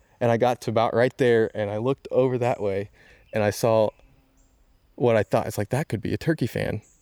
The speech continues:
And then it turned, and it's like, "That's a turkey fan." And so I hit the deck, and I crawled in this gap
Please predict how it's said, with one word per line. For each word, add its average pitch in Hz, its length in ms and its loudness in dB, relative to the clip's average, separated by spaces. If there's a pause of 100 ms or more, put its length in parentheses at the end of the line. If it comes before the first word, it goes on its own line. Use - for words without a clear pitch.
(160)
And 107 120 2
then 104 120 2
it - 120 -4 (100)
turned, 98 540 0 (280)
and 107 120 0
it's 104 120 0
like, 104 180 0 (100)
"That's 123 220 -2
a 113 40 -6
turkey - 240 -2
fan." - 200 -4 (560)
And 127 260 0
so 120 340 2 (220)
I 113 200 0
hit 151 320 -2
the 131 60 -4
deck, 127 360 2 (120)
and 117 160 4
I 113 100 2
crawled 139 520 0 (1200)
in 156 160 0
this 160 180 2
gap 131 400 0